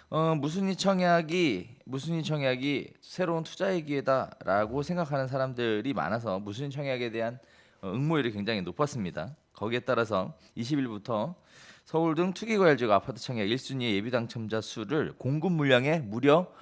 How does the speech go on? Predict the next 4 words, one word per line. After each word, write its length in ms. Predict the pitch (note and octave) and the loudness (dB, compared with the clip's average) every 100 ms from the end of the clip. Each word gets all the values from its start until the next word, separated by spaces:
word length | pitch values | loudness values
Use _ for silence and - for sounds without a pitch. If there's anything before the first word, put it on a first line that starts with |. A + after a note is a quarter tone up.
| - - - | -20 -20 -8
다섯 280 | C3 C3 - | -4 -2 0
배까지 340 | C3+ A#2 A2+ | 2 2 2
늘려서 580 | F#2+ F#2+ E2+ B2 F2+ - _ - - - _ | 2 2 2 0 -2 -8 _ -20 -20 -20 _
결국은 600 | - B2+ C3 C3+ G3 | -4 -2 -2 -4 -4